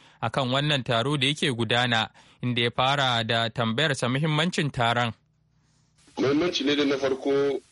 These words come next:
Speaker 2: ƙasar Nijar tana nuna kenan tana cikin tafarkin duka ƙasashen da duniya da aka samu kwanciyar hankali da kuma ta tabbatar da ƙarfafa zumunci na tsakanin dukkan sassan Afirka. Ko da za a gama wannan taro na ƙungiyar Afirka,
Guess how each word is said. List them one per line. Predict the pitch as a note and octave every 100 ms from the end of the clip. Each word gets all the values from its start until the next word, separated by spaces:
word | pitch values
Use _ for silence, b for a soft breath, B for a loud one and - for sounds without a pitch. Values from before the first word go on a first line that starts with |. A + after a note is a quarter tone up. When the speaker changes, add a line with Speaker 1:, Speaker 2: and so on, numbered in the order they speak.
| _
Speaker 2:
ƙasar | B2 - C#3+
Nijar | B2 A#2 A2+
tana | B2+ A#2
nuna | B2 B2 A2
kenan | A2+ A2+ A#2
tana | B2+ A#2
cikin | - B2
tafarkin | A2+ A2+ A#2+ A2
duka | A#2+ A2+
ƙasashen | A2 G#2 - A#2 A2+
da | G2+
duniya | A2+ A#2+ G#2+ G2+
da | G#2+
aka | A2+ - A2+ G#2+
samu | G#2 A2 A2 F#2+
kwanciyar | F#2+ F2+ G#2+ A2
hankali | G2 G#2
da | G2
kuma | - A2 A2 G#2+ - _ _ -
ta | A#2+
tabbatar | C3 A#2+ A2 A#2+
da | A#2 G#2+
ƙarfafa | - C3+ G#2+ G2 G#2 G2 F#2+ F#2+
zumunci | A2+ B2 A2 A2
na | G#2
tsakanin | - A2 A#2
dukkan | A#2 A2+
sassan | G#2 G#2 F#2+
Afirka. | - - D#4 - - _ _ - - -
Ko | - E3
da | D3+ B2+
za | C3
a | B2
gama | A#2 C3+
wannan | B2 B2+
taro | A2 A2+ A#2+
na | A#2+ A#2+ A#2
ƙungiyar | A#2+ - -
Afirka, | - - -